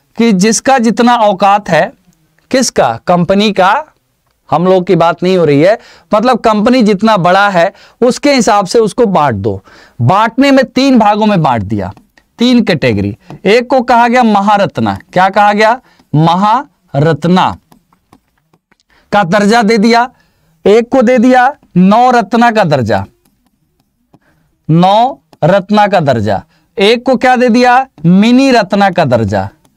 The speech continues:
मिनी रत्ना। जैसे सरकार की छोटी छोटी कंपनियां हैं, जैसे एयरपोर्ट अथॉरिटी of इंडिया है, ठीक है, आईआरसीटीसी है, इंडियन रेलवे कैटरिंग एंड टूरिज्म कॉरपोरेशन, आपने सुना होगा, टिकट बुक करते होगे आईआरसीटीसी पे।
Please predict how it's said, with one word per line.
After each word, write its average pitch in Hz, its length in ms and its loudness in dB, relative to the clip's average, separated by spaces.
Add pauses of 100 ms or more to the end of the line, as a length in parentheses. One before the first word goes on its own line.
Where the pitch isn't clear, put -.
(120)
मिनी 208 500 0 (440)
रत्ना। 110 480 -4 (760)
जैसे 226 260 0
सरकार 247 480 0
की 240 140 -2
छोटी 240 320 0
छोटी 254 260 0
कंपनियां 202 500 -2
हैं, 107 120 -6 (240)
जैसे 208 240 2
एयरपोर्ट 240 560 0
अथॉरिटी 226 400 0
of 233 160 0
इंडिया 220 260 2
है, 214 140 -8 (500)
ठीक 185 160 0
है, 202 100 0 (200)
आईआरसीटीसी 240 960 0
है, 226 180 0 (280)
इंडियन 233 460 2
रेलवे 233 420 2
कैटरिंग 240 520 0
एंड 233 100 0
टूरिज्म 233 380 0
कॉरपोरेशन, 240 520 0
आपने 226 220 -2
सुना 240 220 0
होगा, 233 200 0
टिकट 226 300 -2
बुक 208 240 -2
करते 220 260 -2
होगे 220 180 0
आईआरसीटीसी 208 680 0
पे। 220 200 0